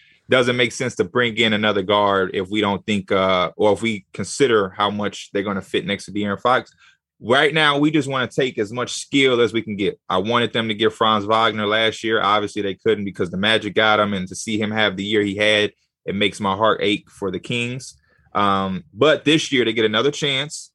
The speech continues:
to get somebody who is skilled and is versatile, can play three, four, maybe some small ball five, Harrison Barnes, Sabonis.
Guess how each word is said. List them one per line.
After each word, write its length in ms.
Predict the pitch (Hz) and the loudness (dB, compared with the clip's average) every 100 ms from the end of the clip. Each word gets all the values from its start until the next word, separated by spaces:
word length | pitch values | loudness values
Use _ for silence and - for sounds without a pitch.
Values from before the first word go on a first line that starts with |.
| _ | _
to 100 | 104 | -4
get 200 | 117 117 | -2 -2
somebody 400 | 117 117 110 107 | 0 2 2 2
who 160 | 104 95 | -2 -6
is 140 | - | -6
skilled 500 | - 170 170 170 165 _ _ _ _ - | -2 2 4 2 -2 _ _ _ _ -4
and 220 | 104 104 | -2 0
is 80 | 98 | -2
versatile, 480 | 92 135 135 135 127 | 0 0 2 -2 -2
can 160 | 107 | -6
play 320 | 92 123 120 110 | -2 2 2 0
three, 320 | - 131 135 | -6 -6 -6
four, 500 | 123 131 131 131 127 | -4 0 2 4 4
maybe 260 | 107 117 117 | 4 0 -2
some 140 | - | -8
small 260 | 107 120 117 | -8 -4 0
ball 140 | 107 | 2
five, 500 | 107 123 123 123 123 | 2 2 4 4 2
Harrison 380 | 110 117 110 101 | 2 0 0 -4
Barnes, 380 | 98 123 123 117 | -6 -4 -4 -4
Sabonis. 540 | 95 123 127 123 - | -2 0 0 -2 -6